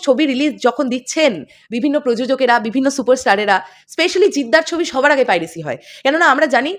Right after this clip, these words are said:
ছবি পাইরেসি কখন হয় বলো, বলুন তো আপনারা, যখন সেই ছবি নিয়ে সর্বাধিক চাহিদা থাকে। তো আমরা দেখেছি জিদ্দার ছবি কিভাবে পাইরেসি হয়। তো তার মধ্যেও কিন্তু তারা করছেন, জিদ্দা, দেবদা, অঙ্কুশদা, প্রসেনজিৎ চট্টোপাধ্যায়,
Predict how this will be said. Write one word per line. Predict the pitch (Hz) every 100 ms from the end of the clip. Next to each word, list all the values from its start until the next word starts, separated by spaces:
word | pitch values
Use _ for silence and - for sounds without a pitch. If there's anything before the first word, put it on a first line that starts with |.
| -
ছবি | 277 302
পাইরেসি | 359 269 320 370
কখন | 302 311 311
হয় | 208 139
বলো, | 214 247
বলুন | 226 269 285
তো |
আপনারা, | 262 240 247 - - 254
যখন | 254 320
সেই | 349
ছবি | 285 262
নিয়ে | 311 320
সর্বাধিক | 247 262 302 359
চাহিদা | 330 226 247 240
থাকে। | 175 - - _ _ _ _ _ -
তো | 294
আমরা | 311 359
দেখেছি | 262 226 - 196
জিদ্দার | 214 254
ছবি | 254 277
কিভাবে | - 247 226 302
পাইরেসি | 240 165 - 170
হয়। | 160 - -
তো |
তার | 311 262 294
মধ্যেও | 285 226 339 359
কিন্তু | 392
তারা | 403 392
করছেন, | 403 381 415 - 202 139 - - 190
জিদ্দা, | 285 240 294 302
দেবদা, | 247 247 277 254 294 302
অঙ্কুশদা, | 269 254 285 269 269 294 302 302
প্রসেনজিৎ | 262 277 302
চট্টোপাধ্যায়, | 311 302 294 285 311